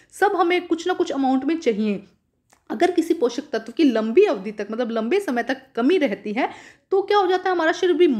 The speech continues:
हमारा शरीर जो है वो बीमार हो जाता है, उसको रोग हो जाता है। और ऐसे रोगों को क्या कहा जाता है, अभावजन्य रोग। अभाव का मतलब कमी, कमी के कारण, पोषक तत्वों की कमी के कारण होने वाले रोगों को हम क्या कहते हैं, अभावजन्य रोग। एक बार फिर डेफिनेशन को देखते हैं,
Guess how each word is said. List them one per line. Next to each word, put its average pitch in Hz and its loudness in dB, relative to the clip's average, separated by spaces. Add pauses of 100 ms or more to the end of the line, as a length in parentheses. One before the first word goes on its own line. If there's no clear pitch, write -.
(140)
हमारा 226 -4
शरीर 269 -4
जो 311 -4
है 339 -2
वो 370 2
बीमार 269 2
हो 285 -2
जाता 214 -2
है, 269 0
उसको 294 0
रोग 262 2
हो 262 -2
जाता 202 -4
है। 208 -6 (300)
और 349 -2
ऐसे 269 0
रोगों 277 0
को 294 -4
क्या 269 0
कहा 254 -2
जाता 233 0
है, 302 -2
अभावजन्य 214 0
रोग। 196 -2
अभाव 202 0
का 285 -4
मतलब 359 -2
कमी, 277 4 (140)
कमी 285 0
के 339 -2
कारण, 220 -2 (120)
पोषक 294 -2
तत्वों 269 -2
की 269 -4
कमी 247 0
के 254 -2
कारण 233 0
होने 220 -4
वाले 226 2
रोगों 208 2
को 349 -2 (300)
हम 240 -2
क्या 254 2
कहते 233 0
हैं, - -2
अभावजन्य 220 0
रोग। 175 -8
एक 185 -6
बार 214 -2
फिर 285 -4
डेफिनेशन 240 -2
को 277 -2
देखते 240 0
हैं, 381 2